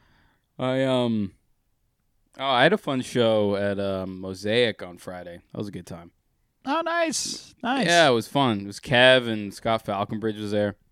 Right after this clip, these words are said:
Speaker 2: Oh, yeah. That's a fun space. That's where I did my, uh, Friends show.
Speaker 1: Yeah.
Speaker 2: Extremely Loud and Incredibly Fat.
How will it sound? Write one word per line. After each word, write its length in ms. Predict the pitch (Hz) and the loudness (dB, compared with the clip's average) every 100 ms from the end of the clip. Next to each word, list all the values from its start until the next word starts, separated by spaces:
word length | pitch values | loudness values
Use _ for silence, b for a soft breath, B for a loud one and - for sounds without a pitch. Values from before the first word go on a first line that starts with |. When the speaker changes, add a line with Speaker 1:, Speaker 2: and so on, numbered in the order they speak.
| _ _ _ _ _ _ - | _ _ _ _ _ _ -10
Speaker 2:
Oh, 120 | 190 | -6
yeah. 120 | 196 - | -6 -4
That's 200 | 240 - | -4 -2
a 100 | 247 | -2
fun 300 | - 208 226 | 2 2 2
space. 280 | - 262 - | 0 0 0
That's 200 | 160 - | -4 2
where 100 | 190 | 2
I 40 | |
did 220 | 180 180 | 2 -4
my, 300 | 175 170 170 | -4 -2 -2
uh, 180 | 165 165 | -2 -2
Friends 300 | 165 185 196 208 | -2 -6 -6 -6
show. 300 | 127 110 110 _ _ _ _ _ _ _ _ _ _ | -8 -8 -14 _ _ _ _ _ _ _ _ _ _
Speaker 1:
Yeah. 260 | - 208 240 | -4 0 4
Speaker 2:
Extremely 260 | 170 135 131 | 4 2 -2
Loud 340 | 127 127 127 | -2 -2 -2
and 80 | 127 | -6
Incredibly 460 | 117 123 120 120 | -8 -8 -8 -8
Fat. 380 | 117 113 107 104 | -10 -10 -12 -14